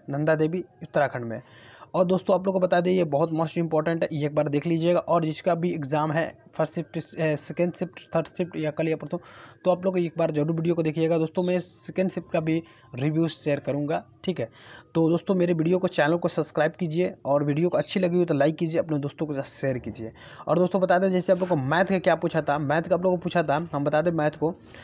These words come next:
मैथ का आप लोग को देखिए बोर्ड से क्वेश्चन पूछा था, जैसे बोर्ड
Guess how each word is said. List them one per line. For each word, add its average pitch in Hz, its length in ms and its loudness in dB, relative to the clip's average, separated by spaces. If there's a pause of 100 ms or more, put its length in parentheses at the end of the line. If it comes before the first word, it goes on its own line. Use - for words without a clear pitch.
(260)
मैथ 156 160 0
का 196 140 2
आप 190 80 0
लोग 190 100 0
को 190 340 4
देखिए 170 280 2
बोर्ड 151 420 2
से 185 160 4
क्वेश्चन 175 360 -2
पूछा 165 200 2
था, 147 200 0 (300)
जैसे 143 320 0 (1040)
बोर्ड 147 300 0